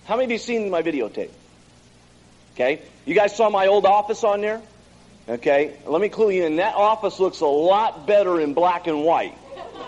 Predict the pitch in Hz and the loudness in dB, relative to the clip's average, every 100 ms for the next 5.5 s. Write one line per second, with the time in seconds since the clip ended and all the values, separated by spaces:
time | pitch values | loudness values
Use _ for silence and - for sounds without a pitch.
0 | - - - - - - - - 165 170 | -16 -16 -16 -16 -16 -16 -18 -4 0 2
1 | 214 175 214 202 156 - 220 165 120 98 | 2 2 2 2 0 0 2 2 0 -4
2 | 107 120 139 160 170 165 233 269 - - | -6 -4 -4 -2 -2 -2 -2 -2 -4 -6
3 | 247 233 220 226 220 185 180 185 202 202 | -4 -2 -2 -2 -4 -6 0 2 0 -4
4 | 202 254 233 208 180 180 170 147 160 185 | -6 -4 -2 0 -2 -4 -6 -6 -4 -6
5 | 160 139 135 131 | -6 -12 -8 -8